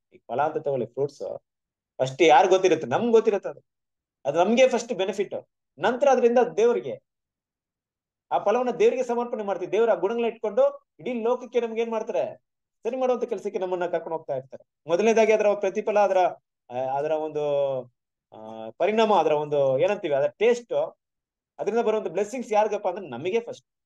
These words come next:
ನಾನ್ ದೀರ್ಘಶಾಂತಿ ಇದ್ರೆ ನನಗೆ ಬ್ಲೆಸ್ಸಿಂಗ್ ಅಲ್ವಾ? ನಾನ್ ನಂಬಿಕೆಯಿಂದ ಕುಡಿದ್ರೆ ನನಗೆ ಬ್ಲೆಸ್ಸಿಂಗ್,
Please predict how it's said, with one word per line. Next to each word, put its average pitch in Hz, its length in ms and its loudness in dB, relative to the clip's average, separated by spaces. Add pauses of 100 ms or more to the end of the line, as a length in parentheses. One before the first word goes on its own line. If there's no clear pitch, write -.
(340)
ನಾನ್ 120 140 -10
ದೀರ್ಘಶಾಂತಿ 185 480 0
ಇದ್ರೆ 214 280 0 (600)
ನನಗೆ 143 200 -14
ಬ್ಲೆಸ್ಸಿಂಗ್ 131 360 -18 (960)
ಅಲ್ವಾ? 160 360 -4 (260)
ನಾನ್ 156 140 0
ನಂಬಿಕೆಯಿಂದ 220 420 4
ಕುಡಿದ್ರೆ 220 580 4
ನನಗೆ 147 240 -8
ಬ್ಲೆಸ್ಸಿಂಗ್, - 340 -16